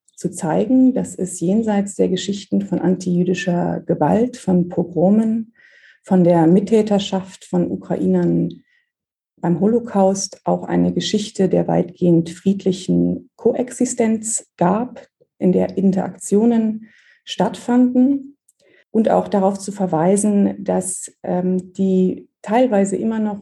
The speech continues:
existierenden Stereotypen über Ukrainer und Juden, die in diesem Verhältnis existieren, hinterfragt werden müssen. Trotzdem drücken sie sich auch nicht um die schmerzhaften Geschichten,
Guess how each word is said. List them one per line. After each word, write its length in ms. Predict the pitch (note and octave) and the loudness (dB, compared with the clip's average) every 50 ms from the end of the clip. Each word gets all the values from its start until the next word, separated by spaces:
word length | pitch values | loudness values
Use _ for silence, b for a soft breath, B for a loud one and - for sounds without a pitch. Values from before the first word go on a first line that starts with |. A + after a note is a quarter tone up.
| - - | -14 -14
existierenden 720 | F#3+ F#3+ - F#3 F3+ - - - G3+ G#3 G3 G3 F#3 F#3 F#3 | -16 -10 -10 -10 -10 -10 -6 -4 -2 0 0 0 0 0 -4
Stereotypen 920 | F#3+ - F#3+ F#3+ F#3 F#3 F#3 F3+ - - G3+ G3+ - G3 F#3+ F#3+ F#3 F#3+ | -4 -4 -4 -2 -2 -2 -2 -4 -2 -4 -2 2 2 4 4 4 2 2
über 580 | - F#3 F3+ F#3 F#3 F3+ F3+ F3+ F3+ F3 F3+ - _ _ | 0 0 0 2 4 4 4 4 2 0 -4 -8 _ _
Ukrainer 800 | - - F#3+ G3+ G3+ - G3 F3+ F3+ F3+ F3+ E3+ E3 E3+ E3+ - | -6 -4 -4 -4 -2 -2 -2 0 2 2 4 4 2 0 -2 -2
und 400 | - F3+ F3+ F3 F3+ - - - _ _ | -2 -2 0 -2 -4 -6 -10 -16 _ _
Juden, 640 | E3 F3 F3 F3 E3+ E3+ F3 F3 F3 F3 E3+ B B B B B B B _ - | -4 -2 -2 -2 0 0 0 0 -2 -4 -6 B B B B B B B _ 0
die 140 | G3+ A#3+ | 0 2
in 80 | - F#3+ | 2 2
diesem 240 | F3+ F3+ F3+ F3 F3 | 2 2 0 0 0
Verhältnis 840 | - F3 E3+ F3 F#3 G3+ G3 F#3+ F#3 F3+ F3 - - - - - _ _ _ | 0 0 2 4 4 4 4 2 0 0 0 -4 -8 -10 -12 -14 _ _ _
existieren, 1080 | - E3+ E3+ - F#3 F3 - - - - A3 A3 G#3 G3+ F#3+ F#3 F#3 F#3 F#3+ - - - _ _ _ | -4 -4 -2 -4 -4 -6 -6 -8 -4 0 2 4 4 4 4 4 2 0 -4 -10 -18 -20 _ _ _
hinterfragt 840 | F#3 F#3+ F3 F#3 F3 F3 - - E3 D#3 - D#2 D#2+ - - _ | 2 2 4 4 2 0 -2 -6 -8 -8 -8 -8 -10 -16 -8 _
werden 540 | E2+ - - - - - - - - - - - _ _ _ | -2 0 0 0 0 -2 -2 -2 -4 -10 -14 -20 _ _ _
müssen. 600 | E3+ D#3+ D#3 - - - - - - - - - _ _ _ _ _ _ _ _ _ _ _ _ _ | -4 -2 -2 -4 -6 -8 -10 -10 -10 -10 -12 -16 _ _ _ _ _ _ _ _ _ _ _ _ _
Trotzdem 960 | - - G3 B3+ - - - - B3 A#3+ A#3 A3+ A3+ A3+ A3+ - - - - _ _ | 0 0 2 2 0 -2 0 2 2 4 4 2 2 0 -2 -4 -6 -10 -16 _ _
drücken 340 | - F#3+ G3+ G#3 G#3+ B3+ A#3 | 0 0 0 2 4 2 2
sie 80 | G3+ G3+ | 2 2
sich 220 | G3+ G3+ G3+ - | 2 2 2 0
auch 120 | - - - | -2 0 2
nicht 300 | G3+ G3+ G3+ - - - | 2 2 0 -2 -6 -4
um 180 | - F#3+ F#3+ F#3 | -2 0 0 2
die 260 | F3+ F3 F3 E3+ E3+ - | 2 0 0 0 -2 -4
schmerzhaften 760 | - - F#3 F3+ A#3+ C#4 - - C4 B3+ B3+ - - A#3+ | -4 -2 -2 0 0 -2 0 0 0 -2 0 0 0 0
Geschichten, 840 | A#3 A3+ A#3 - A#3+ A#3 A#3 - - A#3 A#3 A3+ A3+ A#3+ - - - | 0 0 0 -2 -2 -4 -4 -4 -2 0 0 0 0 -4 -8 -12 -16